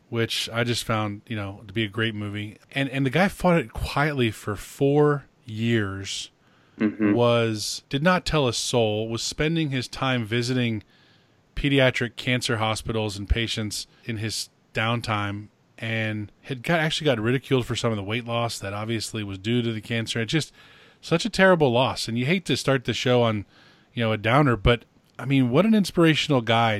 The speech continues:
Speaker 1: to fight the way that he fought. And a lot of incredible things came out of that movie Black Panther and the work that he did. So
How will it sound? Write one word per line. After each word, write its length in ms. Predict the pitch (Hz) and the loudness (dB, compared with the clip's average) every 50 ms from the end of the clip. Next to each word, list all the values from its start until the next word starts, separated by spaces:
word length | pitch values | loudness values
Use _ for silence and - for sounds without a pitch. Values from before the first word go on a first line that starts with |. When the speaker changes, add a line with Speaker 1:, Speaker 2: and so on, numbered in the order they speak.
| 95 | -4
Speaker 1:
to 100 | - 120 | -6 -8
fight 320 | 110 - - 127 120 120 - | -8 -2 2 2 2 2 2
the 100 | - 113 | -2 0
way 160 | 113 113 113 | 0 2 2
that 140 | 110 110 107 | 0 0 -2
he 100 | 110 104 | -2 -4
fought. 380 | - - 123 113 107 107 - - _ _ _ _ - | -4 -2 0 0 0 0 -6 -10 _ _ _ _ -6
And 80 | 131 | -4
a 60 | 139 | -2
lot 260 | 131 127 127 139 156 165 | 0 0 2 2 2 2
of 60 | 156 | 2
incredible 540 | 147 123 - - 135 131 135 127 123 123 113 | 0 -2 -2 0 0 0 0 0 -2 -4 -4
things 320 | - 131 123 120 110 - | -2 -2 -2 -2 -2 -4
came 200 | - 120 113 113 | -4 -4 -2 0
out 180 | 113 113 110 110 | 0 0 0 -2
of 220 | 107 98 - - _ _ _ _ _ _ _ - | -4 -6 -8 -18 _ _ _ _ _ _ _ -6
that 140 | - 117 113 | -4 -2 0
movie 240 | 120 123 120 120 117 | 2 2 2 2 2
Black 280 | 98 117 110 110 - - | 0 0 0 0 0 0
Panther 440 | 127 123 123 117 - 131 123 117 | 0 0 0 0 0 0 0 0
and 240 | 110 101 98 95 92 - _ _ _ _ _ _ _ _ _ _ _ - | 0 -2 -4 -8 -12 -14 _ _ _ _ _ _ _ _ _ _ _ -6
the 80 | 120 113 | -4 0
work 220 | 117 120 117 - | 0 0 -2 0
that 140 | - 120 95 | -4 -4 -4
he 100 | 104 107 | -4 -6
did. 320 | 98 98 113 107 101 95 | -4 -4 -4 -4 -2 -4
So 360 | - - - 107 101 101 95 | -6 -4 -4 -2 -4 -4 -6